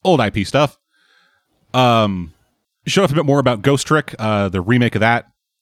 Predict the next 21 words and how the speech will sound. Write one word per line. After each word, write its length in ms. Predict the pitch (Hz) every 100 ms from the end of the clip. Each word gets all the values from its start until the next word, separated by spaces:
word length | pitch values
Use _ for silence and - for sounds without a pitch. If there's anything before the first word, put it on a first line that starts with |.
| _ _ _ _ _ _ _ _ _ _ _ _ _ _ _
Uh, 120 | 87
the 80 | 101
remaster 460 | 135 123 113 - 110
of 60 |
Ghost 180 | 104 104
Trick, 180 | 135 131
Phantom 220 | 113 104
Detective, 480 | 90 107 101 98 - _ _ _ _ _ _
coming 220 | - 117 104
to 160 | 113
Switch, 380 | 98 - 147 -
Xbox 340 | 131 123 127 -
One, 300 | 113 113 107
P 140 | 123
S 100 | 110
four, 220 | - 110
P 160 | - 156
C, 260 | - 127 113 110 _ 151
and 460 | 170 165 160 139 - _ _ _ _
that's 220 | 117 113
it, 140 | 104